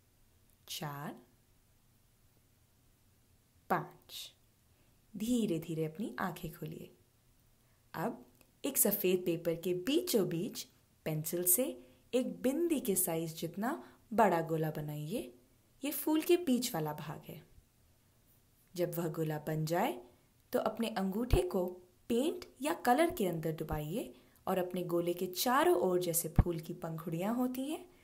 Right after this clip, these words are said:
वैसे निशान बनाइए। अब कुछ देर इसे सूखने दीजिए। जैसे ही ये सूख जाए, उस फूल पर एक तना,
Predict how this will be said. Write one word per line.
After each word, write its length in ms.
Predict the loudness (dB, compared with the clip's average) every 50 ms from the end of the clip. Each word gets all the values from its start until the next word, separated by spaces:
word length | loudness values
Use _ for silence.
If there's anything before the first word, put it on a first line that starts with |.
| -20 -14 -4 2
वैसे 300 | 4 4 4 4 2 0
निशान 400 | -2 -4 -6 -6 -6 -6 -6 -6
बनाइए। 440 | -6 -8 -10 -12 -14 -14 -16 -16 -18 -20 _ _ _ _ _ _ _ _ _ _ _ _ _ _ _ _ _ _ -20 _ -6 -6
अब 120 | -4 0
कुछ 240 | 2 2 2 2 0
देर 180 | 0 0 0 2
इसे 200 | 2 0 2 2
सूखने 400 | 2 2 2 0 -2 -6 -6 -6
दीजिए। 420 | -6 -6 -10 -12 -12 -16 -16 -18 -20 -20 -20 _ _ _ _ _ _ _ _ _ _ _ _ -6 -2
जैसे 320 | -2 2 4 4 2 2
ही 120 | 2 -2
ये 140 | -2 -2 -2 0
सूख 260 | 0 -2 -2 -4 -6
जाए, 300 | -2 0 0 0 0 -2 -6 -14 -18 -20 _ _ _ -2 2
उस 260 | 4 4 4 4 2
फूल 320 | 6 8 8 8 8 6 4
पर 200 | 0 -2 -2 -2 -6
एक 220 | -8 -8 -10 -10 -6
तना, 240 | -4 -4 -2 -2 -2